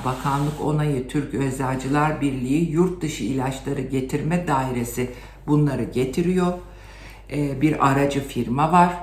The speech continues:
Siz ücretini Türk Eczacılar Birliği'ne yatırıyorsunuz.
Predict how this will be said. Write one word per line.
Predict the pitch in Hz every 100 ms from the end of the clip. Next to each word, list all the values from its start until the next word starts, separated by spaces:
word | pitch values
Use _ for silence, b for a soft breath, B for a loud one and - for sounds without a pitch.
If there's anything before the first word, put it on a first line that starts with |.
| B B B
Siz | - - 156 110
ücretini | 139 123 143 139 143 139 -
Türk | 156 151
Eczacılar | 110 143 - 135 135 139 143 143 139
Birliği'ne | 135 131 131 131 139 151
yatırıyorsunuz. | 185 - 208 208 196 - 196 220 - -